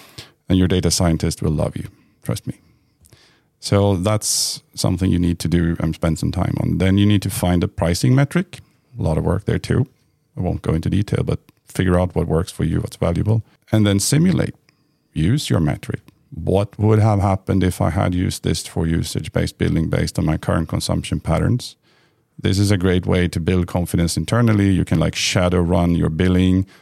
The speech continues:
show it to your C F O, "Look, this works.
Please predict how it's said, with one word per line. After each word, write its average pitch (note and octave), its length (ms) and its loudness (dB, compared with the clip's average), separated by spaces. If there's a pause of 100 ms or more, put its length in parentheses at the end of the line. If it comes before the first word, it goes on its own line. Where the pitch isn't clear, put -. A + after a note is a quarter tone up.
(100)
show E2 360 0
it E2 100 0
to E2+ 120 0
your D#2+ 100 4
C D#2+ 200 2
F - 180 -4
O, G2+ 280 2
"Look, F2 220 0
this - 260 -4
works. F#2+ 720 0